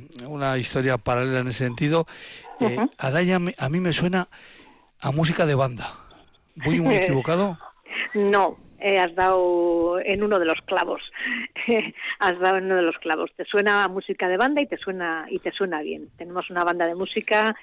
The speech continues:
Speaker 2: hemos tenido una banda de música durante, es una, es una tradición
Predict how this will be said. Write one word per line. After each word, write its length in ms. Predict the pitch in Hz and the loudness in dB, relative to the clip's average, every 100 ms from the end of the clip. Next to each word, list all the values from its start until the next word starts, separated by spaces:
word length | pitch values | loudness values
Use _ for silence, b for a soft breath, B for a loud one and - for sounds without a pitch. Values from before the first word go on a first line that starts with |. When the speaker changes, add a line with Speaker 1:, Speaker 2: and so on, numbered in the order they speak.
| B B | B B
Speaker 2:
hemos 240 | 196 196 202 - | -2 -2 -2 -4
tenido 320 | 185 196 180 | -2 0 -2
una 160 | 175 180 | 0 0
banda 260 | 180 180 | 2 0
de 80 | 170 | -2
música 340 | 185 - 175 | -4 -6 -2
durante, 880 | 170 175 175 170 - 175 170 170 170 | 0 0 -2 -6 0 2 4 4 2
es 140 | 165 190 | 0 0
una, 160 | 175 | 0
es 180 | 185 - | 0 -4
una 140 | 180 | -4
tradición 680 | 165 165 160 - 202 262 320 | 0 0 0 2 2 4 2